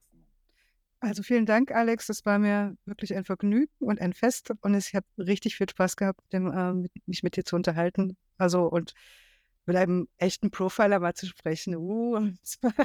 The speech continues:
fand ich toll. Nein, und, ähm, danke an alle, die zuhören. Und, ähm, kontaktiert mich gerne über E-Mail, über LinkedIn, äh,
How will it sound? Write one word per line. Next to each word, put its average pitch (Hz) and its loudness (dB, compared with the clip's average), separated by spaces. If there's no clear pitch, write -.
fand 196 0
ich - -4
toll. 180 4
Nein, 202 4
und, 190 -2
ähm, 185 0
danke 226 4
an 214 4
alle, 196 0
die 190 -6
zuhören. 285 2
Und, 220 -2
ähm, 208 -2
kontaktiert 214 0
mich 277 0
gerne 233 4
über 190 0
E-Mail, 208 0
über 185 4
LinkedIn, 190 0
äh, 180 0